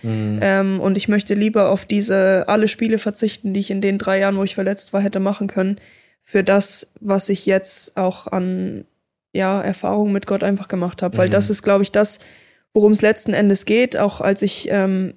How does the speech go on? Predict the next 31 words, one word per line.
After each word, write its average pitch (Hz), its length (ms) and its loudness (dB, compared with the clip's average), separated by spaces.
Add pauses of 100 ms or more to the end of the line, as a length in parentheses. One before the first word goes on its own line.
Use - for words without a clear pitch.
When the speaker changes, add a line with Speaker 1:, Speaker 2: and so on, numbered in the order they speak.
Speaker 2:
mir 208 220 0
so 190 260 0
im 196 140 0
Vorhinein 208 400 0
Gedanken 202 300 -2
gemacht 208 380 -4
hab, 214 320 -6 (960)
ja, 202 400 0 (360)
wozu 220 680 0
lässt 214 300 0
Gott 214 240 -2
Lei-, 196 300 -2
also 202 220 -2
Verletzung 208 520 -2
auch 202 120 -2
für - 160 -8
uns 214 200 -2
Fußballer 208 500 -2
zu? 240 320 -2 (680)
Ähm, 208 220 4
ich 190 140 0
glaub, 202 220 2
dass - 280 0
in 202 200 -2
erster 208 300 -2
Linie 202 340 0
einfach 196 260 -2
auch 190 220 -4
das 196 280 -2
ist, - 540 -2
ähm, 185 500 -2